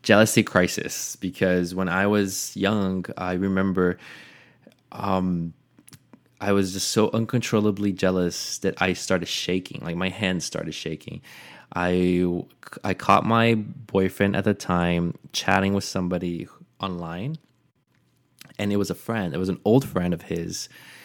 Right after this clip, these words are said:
and I noticed that in the chat messages there were, like, these sexual kinda s-, references, and a little more, uh, the messaging was a little bit more flirtatious,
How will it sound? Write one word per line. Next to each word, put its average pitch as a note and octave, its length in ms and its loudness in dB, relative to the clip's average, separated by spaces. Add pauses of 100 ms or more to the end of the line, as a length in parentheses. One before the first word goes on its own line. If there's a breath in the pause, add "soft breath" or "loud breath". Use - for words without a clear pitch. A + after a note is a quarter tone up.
(300 loud breath)
and F2+ 540 -4 (220)
I F#2 420 2
noticed F#2+ 540 6
that F2 160 -2
in F2 160 -6
the F2 80 -4
chat - 640 -6
messages F2+ 600 -2
there F2+ 120 4
were, F2 180 2
like, F2 220 -2
these F#2 160 -6
sexual G2+ 800 2
kinda A2+ 640 4 (1000)
s-, - 180 -4 (240)
references, D3+ 720 6
and G2 180 0
a D#2+ 60 -4
little G2+ 180 2
more, G2 280 2 (160)
uh, G1+ 280 -2
the G#2+ 160 0
messaging G#2 480 0
was F#2+ 220 0
a - 20 0
little G2 140 2
bit F#2+ 140 2
more F#2+ 320 2
flirtatious, - 880 -2